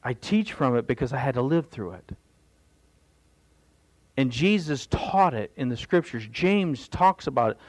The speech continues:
So when we ask, let's ask for all the right reasons. Let's, let's ask according to His will where He'd have me to go. According to His provision, right?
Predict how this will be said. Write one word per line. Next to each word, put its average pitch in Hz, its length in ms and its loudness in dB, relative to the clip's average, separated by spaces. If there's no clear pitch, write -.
So - 120 0
when 180 200 6
we 165 160 2
ask, 170 580 0
let's 147 200 2
ask 165 240 2
for 143 140 0
all 127 100 6
the 120 100 0
right 110 220 -2
reasons. 107 540 -8
Let's, 156 360 4
let's 165 340 4
ask 165 420 4
according 156 480 4
to 139 100 4
His 196 300 6
will 120 360 2
where 143 180 6
He'd 135 220 4
have 127 200 4
me 120 140 0
to 110 80 -4
go. 101 300 -6
According 165 440 6
to 147 60 2
His 202 260 8
provision, 120 640 0
right? 139 280 0